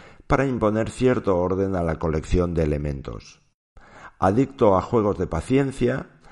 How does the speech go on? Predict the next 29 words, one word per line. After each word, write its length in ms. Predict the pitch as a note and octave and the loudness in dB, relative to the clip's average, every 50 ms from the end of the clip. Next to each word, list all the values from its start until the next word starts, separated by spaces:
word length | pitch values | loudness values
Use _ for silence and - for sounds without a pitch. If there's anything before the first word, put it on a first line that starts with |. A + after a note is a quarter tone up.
| - - - - - | -20 -20 -14 -4 -2
había 280 | F#2+ G#2+ B2+ C#3 D3+ | 0 2 4 4 2
escrito 460 | D3 - - - B2 B2+ B2+ - C3+ | 2 0 -4 -2 -2 -2 0 2 2
los 280 | B2 A2+ G#2 G#2 F#2 F#2+ | 4 4 4 2 2 0
nombres 400 | A2 A2 A2 G#2+ A2+ A#2+ G#2+ F#2+ | -2 -2 -2 0 0 0 0 0
de 100 | G2 F2+ | 0 0
los 180 | E2+ E2 - - | 0 -2 -4 -4
elementos 640 | D#2+ E2 E2 F#2+ A2+ A#2 A#2 - - B2 - - - - | -4 -4 -4 -4 -4 -4 -4 -4 -4 -6 -6 -8 -10 -6
en 180 | - F2+ E2+ E2 | -4 -4 -4 -4
tarjetas 760 | - - D2+ - - - B2 A#2+ - A#2 B2+ C#3 C#3+ - - - - - - - _ - | -4 -4 -4 -4 -2 0 -2 0 0 -2 -4 -4 -6 -10 -14 -18 -20 -20 -20 -16 _ -2
y 100 | C#3+ C#3 | 0 2
las 260 | - C3 B2 - A2 | 2 2 2 0 0
había 320 | F#2 G2 A2 A#2 A#2 A2 | 0 2 4 4 4 4
ordenado 760 | G#2 F#2+ F2 E2+ D2+ F2 E2+ E2+ G2+ G#2 G#2+ G#2 A2 A2+ A2+ | 4 4 2 0 0 -2 -2 0 0 0 0 0 0 0 0
y 240 | D#2 C#2 G#2 G#2 G#2 | -2 -2 -2 0 0
reordenado 1040 | G2+ F#2+ F2+ F2 E2+ E2 D#2+ D#2 E2+ E2 E2+ E2+ F2 F2 F2+ F#2 F2+ - - - _ - | 0 0 -2 -2 -2 -2 -2 -4 -4 -4 -2 -2 -2 0 -2 -2 -4 -6 -10 -14 _ -10
en 120 | F2+ E2+ | -10 -8
su 140 | D#2 - - | -8 -8 -8
mesa. 400 | D2+ D#2 D2 C2+ - - - - - _ _ _ _ _ _ _ _ _ _ - - - - - - - - | -8 -8 -8 -10 -12 -14 -14 -14 -18 _ _ _ _ _ _ _ _ _ _ -20 -20 -20 -20 -20 -20 -12 -4
Mendeleev 680 | - G2+ G#2 G2 F#2+ F#2 F2+ E2+ F2 G#2 C3+ C#3 C#3+ D#3 - - - - - - _ _ - _ | 2 4 4 6 6 6 6 6 8 8 8 8 8 4 0 -6 -14 -20 -20 -20 _ _ -16 _
tenía 360 | - B2 A2+ A#2 B2+ C#3 C#3+ | 2 2 4 4 2 2 2
una 220 | D3+ D3 C3 A#2 G#2 | 2 2 2 0 0
cita 420 | - - C#3 - - A2 G#2 G2+ | 0 -2 -2 0 2 2 4 4
al 140 | F#2+ F#2+ F#2+ | 4 2 4
día 180 | G2 G#2 G#2 G#2 | 4 2 2 2
siguiente 680 | - - G2 F#2+ G2+ G2+ G2+ F#2+ - A2 G#2+ G#2+ - | 0 -2 0 2 2 2 0 0 0 0 0 0 -2
con 320 | - A2 G#2+ G#2+ A#2 A#2 | 0 0 0 2 0 0
la 200 | G#2 F#2 F2 - | 0 0 0 0
cooperativa 640 | - F2 D#2+ E2 E2 D#2+ D#2+ D2+ G#2+ A2+ A2+ G#2+ G2 | -2 -2 -2 -2 -2 -2 0 0 2 4 6 6 6
económica 880 | F#2 E2+ - E2+ E2 F#2 G2 G2+ G2+ F2+ - F#2+ F2+ D#2+ B1+ - - - | 6 4 2 2 2 2 2 2 0 0 2 2 2 2 0 -4 -10 -16